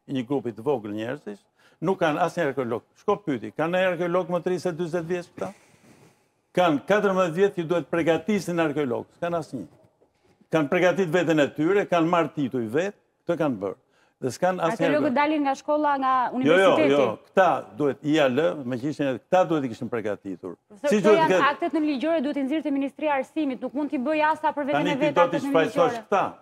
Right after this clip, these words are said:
Speaker 2: Po
Speaker 1: që
Speaker 2: nuk
Speaker 1: kanë
Speaker 2: dua
Speaker 1: flerë,
Speaker 2: fare,
Speaker 1: kanë, kanë
Speaker 2: nuk dua fare, po nuk mund
Speaker 1: katërmbëdhjetë
Speaker 2: të
Speaker 1: vjet do ishin kujtuar një ditë për një
Speaker 2: Unë
Speaker 1: gjë.
Speaker 2: mendoj që nga dy mijë e trembëdhjeta që ka ardhur kjo qeveri në pushtet deri sot, kur u bë ligji i arsimit lartë, duhet ishin bërë dhe aktet në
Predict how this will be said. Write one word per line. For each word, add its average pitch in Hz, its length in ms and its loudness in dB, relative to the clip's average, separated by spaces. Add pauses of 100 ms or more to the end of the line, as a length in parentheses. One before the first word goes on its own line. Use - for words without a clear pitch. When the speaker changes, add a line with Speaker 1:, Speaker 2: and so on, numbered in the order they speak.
(120)
Speaker 2:
Po 269 80 -4
Speaker 1:
që - 40 0
Speaker 2:
nuk 311 100 2
Speaker 1:
kanë 330 80 6
Speaker 2:
dua 175 80 4
Speaker 1:
flerë, - 240 4
Speaker 2:
fare, 381 160 -2
Speaker 1:
kanë, 156 240 2 (160)
kanë 147 280 0 (120)
Speaker 2:
nuk 294 140 -2
dua 339 200 2
fare, 349 360 0
po - 80 -2
nuk - 20 2
mund 202 160 4
Speaker 1:
katërmbëdhjetë 190 400 4
Speaker 2:
të 170 40 -6
Speaker 1:
vjet 208 280 2
do 175 140 0
ishin 165 280 -4
kujtuar 202 480 4
një 202 220 4
ditë 170 240 -2 (300)
për - 100 -4
një 302 120 0
Speaker 2:
Unë 269 60 0
Speaker 1:
gjë. 277 60 -2
Speaker 2:
mendoj 320 520 0 (120)
që 285 220 2 (100)
nga 294 280 2
dy 247 220 -4 (140)
mijë 311 160 2
e 302 100 -4
trembëdhjeta 302 560 -2
që 277 120 -6
ka 277 120 0
ardhur 285 200 0
kjo 277 120 -6
qeveri 277 240 -2
në 269 80 -6
pushtet 262 380 -2
deri 269 200 0
sot, 269 280 -2 (460)
kur 240 80 0
u 233 80 -2
bë 254 160 0
ligji 277 140 -2
i 294 40 4
arsimit 277 400 -4
lartë, 254 300 2
duhet 233 200 -8
ishin 220 220 -8
bërë 269 160 2
dhe 269 60 0
aktet 269 300 0
në 269 100 -4